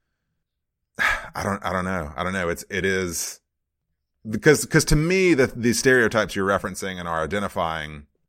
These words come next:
are, you know, stereotypes exist because we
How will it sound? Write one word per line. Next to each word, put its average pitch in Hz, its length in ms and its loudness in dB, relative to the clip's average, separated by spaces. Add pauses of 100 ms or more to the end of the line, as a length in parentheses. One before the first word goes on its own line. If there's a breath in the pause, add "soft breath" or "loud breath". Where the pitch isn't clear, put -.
(260)
are, 82 600 2 (600)
you 139 120 -8
know, 90 100 -2
stereotypes 104 520 0
exist 82 460 -4
because 80 420 -6
we 78 180 -8